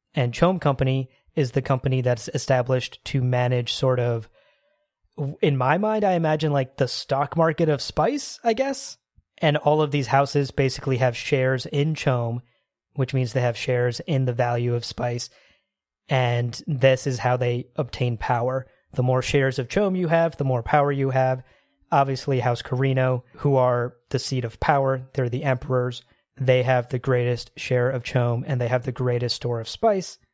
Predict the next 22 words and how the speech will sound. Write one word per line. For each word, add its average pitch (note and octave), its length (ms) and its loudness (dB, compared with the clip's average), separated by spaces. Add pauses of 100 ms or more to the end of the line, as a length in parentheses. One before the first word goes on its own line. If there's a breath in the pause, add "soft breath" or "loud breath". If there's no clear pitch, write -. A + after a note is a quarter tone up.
(140)
And C#3+ 120 2
then C3 300 2
the C3 80 -2
rest B2+ 240 2
of C3+ 60 -16
the B2 80 2
houses A#2+ 340 -2
divide A#2 300 -2
up A2+ 100 -6
the - 100 -6
rest. - 320 -10
And C3 180 0 (460 soft breath)
it's - 400 -2
not E3 340 2
explained D3 440 0
in C#3 160 -2
depth, D3 340 0
obviously. F3+ 500 -2
Like, C#3 180 0
we're C3+ 80 0
not B2 180 0
gonna B2+ 260 -2